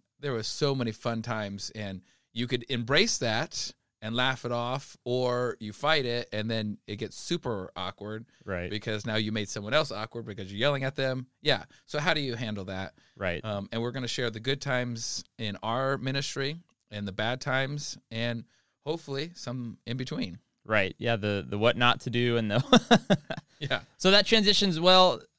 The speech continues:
Speaker 2: we're running with this phrase, fringe topics. That's something we're gonna talk about a lot. Uh, Kyle, what's a, what's a fringe topic?
Speaker 1: Yeah, so just kinda clarify, um, there's tons of podcasts out there dealing with the topic of youth ministry, and that's great. I think we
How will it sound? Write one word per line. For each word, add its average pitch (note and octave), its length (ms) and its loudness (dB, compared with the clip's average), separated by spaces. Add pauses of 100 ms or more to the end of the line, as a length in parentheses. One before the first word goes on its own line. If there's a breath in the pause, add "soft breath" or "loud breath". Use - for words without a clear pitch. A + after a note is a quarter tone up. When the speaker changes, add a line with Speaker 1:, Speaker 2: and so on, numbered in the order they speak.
(140)
Speaker 2:
we're F3 220 4
running G3+ 340 8
with G3 120 4
this F3+ 140 2
phrase, D#3 320 4
fringe E3 520 2
topics. C#3 460 4
That's C3+ 200 0
something D3+ 240 0
we're C3+ 120 2
gonna C3+ 140 0
talk C3 280 2
about B2 180 6
a A#2 40 6
lot. G#2 260 6
Uh, B2+ 100 2 (280)
Kyle, D#3+ 200 6
what's D#3 220 2
a, E3+ 100 2
what's D#3+ 180 2
a F3+ 80 0
fringe C3+ 380 -2
topic? G2+ 380 2 (680 loud breath)
Speaker 1:
Yeah, D#3 280 4
so D#3+ 240 0
just C#3+ 200 -8
kinda C#3 180 0
clarify, C3+ 800 0 (180)
um, B2 300 -4 (380 soft breath)
there's D3 320 2
tons D3+ 580 -2 (100)
of B2+ 420 -2
podcasts B2 520 -2
out A#2+ 240 -2
there A#2+ 220 -2
dealing A#2+ 320 -6
with A#2 100 -6
the - 120 -12
topic A2 340 -10
of G#2+ 80 -10
youth A2+ 200 -8
ministry, A#2 380 -6
and B2+ 140 -2
that's C#3+ 180 -4
great. A2 380 0
I G#2 100 -2
think A#2 240 -8
we A2 200 -8